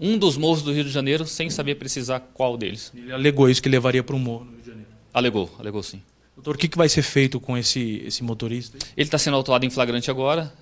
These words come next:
Speaker 1: e nós estamos tentando finalizar os trabalhos pra apresentá-lo ainda hoje à audiência de custódia e, caso seja mantido a prisão, ele será encaminhado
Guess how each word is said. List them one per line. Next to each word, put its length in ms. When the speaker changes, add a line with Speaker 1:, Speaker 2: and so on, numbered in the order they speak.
Speaker 1:
e 440
nós 100
estamos 260
tentando 300
finalizar 340
os 80
trabalhos 440
pra 260
apresentá-lo 580
ainda 280
hoje 420
à 360
audiência 500
de 80
custódia 560
e, 200
caso 240
seja 300
mantido 680
a 100
prisão, 320
ele 100
será 180
encaminhado 640